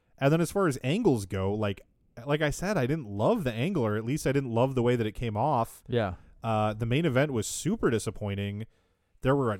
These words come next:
Speaker 1: just a million promos, and none of them were very good either.
Speaker 2: Mm-hmm.
Speaker 1: I just, I, I thought this show was a real letdown, and we spent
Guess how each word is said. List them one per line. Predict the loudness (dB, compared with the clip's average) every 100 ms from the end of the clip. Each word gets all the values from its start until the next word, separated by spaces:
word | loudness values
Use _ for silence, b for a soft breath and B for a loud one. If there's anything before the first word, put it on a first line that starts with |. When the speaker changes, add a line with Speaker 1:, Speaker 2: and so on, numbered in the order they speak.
| -6
Speaker 1:
just | -10 -6 -6
a |
million | -4 0 2 2 0 -2
promos, | -2 0 2 2 0
and | -4 -2
none | 0 2
of | 2
them | 2 4
were | 2
very | 2 0 0
good | -2 0
either. | 0 0 -4 -8 -10 _ _ _ -12
Speaker 2:
Mm-hmm. | -8 -8 -6
Speaker 1:
I | -4
just, | -4 -2
I, | 0 0
I | 2 0 0 2
thought | 4 4
this | 2
show | 4 6
was | 6
a | 2
real | 2 4 4
letdown, | 2 2 -2 -4
and | -6 -6
we | -4 -6
spent | -4 0 0 -2